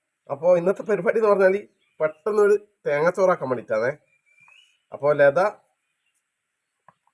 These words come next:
അടുക്കളയിലുണ്ട്. ഓള് പറഞ്ഞു, "എന്നാ പിന്നെ നീ തന്നെ ആക്കിക്കോ." എന്നാ പിന്നെ ഞാൻ ഇന്നങ്ങ് ആക്കിയൊക്കെ വിചാരിച്ചു.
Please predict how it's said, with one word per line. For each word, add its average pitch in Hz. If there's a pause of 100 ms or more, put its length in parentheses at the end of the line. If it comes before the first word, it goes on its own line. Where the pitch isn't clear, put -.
(500)
അടുക്കളയിലുണ്ട്. 147 (920)
ഓള് 143
പറഞ്ഞു, 185
"എന്നാ 180
പിന്നെ 180
നീ 165
തന്നെ 165
ആക്കിക്കോ." 127 (1700)
എന്നാ 98
പിന്നെ 139
ഞാൻ 127
ഇന്നങ്ങ് 147
ആക്കിയൊക്കെ 127
വിചാരിച്ചു. 98